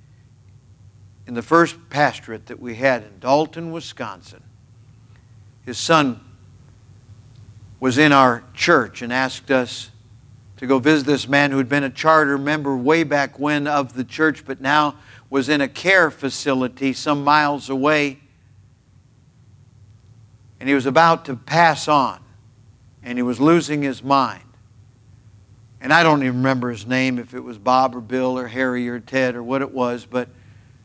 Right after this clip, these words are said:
we drove there, and it was kind of spooky. The wind was blowing, and the, the big old structure looked like one of those houses, you know. But we went in, and we found him. And I began to speak to him, and I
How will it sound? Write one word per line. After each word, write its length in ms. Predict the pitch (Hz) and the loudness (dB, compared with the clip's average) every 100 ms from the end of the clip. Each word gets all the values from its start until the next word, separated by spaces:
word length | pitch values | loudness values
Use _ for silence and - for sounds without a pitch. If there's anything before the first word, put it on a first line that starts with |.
| - - - - | -20 -20 -20 -8
we 120 | 131 | -4
drove 320 | 127 156 151 | 4 6 6
there, 160 | 139 160 | 6 4
and 80 | 156 | 4
it 20 | |
was 160 | 165 - | 0 0
kind 240 | 185 196 | 2 2
of 60 | 180 | -4
spooky. 420 | - 226 214 214 | -2 0 0 0
The 100 | 190 | 0
wind 240 | 208 214 | 0 0
was 200 | 196 175 | 0 0
blowing, 460 | 147 196 202 190 185 | 2 4 6 4 0
and 120 | 175 | -2
the, 140 | 165 - - _ | -2 -4 -20 _
the 100 | 135 | -10
big 260 | 127 185 202 | -2 2 4
old 400 | 190 190 180 165 | 6 6 4 2
structure 580 | - - 185 165 - 170 | -6 0 0 0 -4 -2
looked 200 | 165 160 | -2 0
like 240 | 170 156 | 0 0
one 160 | 165 165 | -4 -4
of 60 | |
those 220 | 160 165 139 | -2 -2 0
houses, 560 | 160 170 156 135 135 | 4 4 2 -4 -8
you 120 | 135 | -6
know. 300 | 143 143 143 - - _ _ _ | -2 -2 -2 -8 -20 _ _ _
But 120 | 131 | 0
we 120 | 147 | 0
went 280 | 143 160 160 | 2 2 2
in, 360 | 160 160 165 143 _ _ _ _ _ _ _ _ _ _ _ | 0 -2 -6 -14 _ _ _ _ _ _ _ _ _ _ _
and 100 | 123 | -6
we 140 | 139 156 | -4 -2
found 400 | 156 135 120 107 | 0 0 -2 -10
him. 220 | 104 92 _ _ _ _ _ _ _ _ _ _ _ _ | -18 -20 _ _ _ _ _ _ _ _ _ _ _ _
And 100 | 127 | -8
I 60 | 131 | -4
began 380 | 131 143 151 151 | 0 2 2 0
to 100 | 151 | -6
speak 400 | - 151 127 - | -4 -2 -2 -2
to 80 | |
him, 160 | 131 127 | -4 -2
and 100 | 127 | -2
I 200 | 131 127 | -2 -4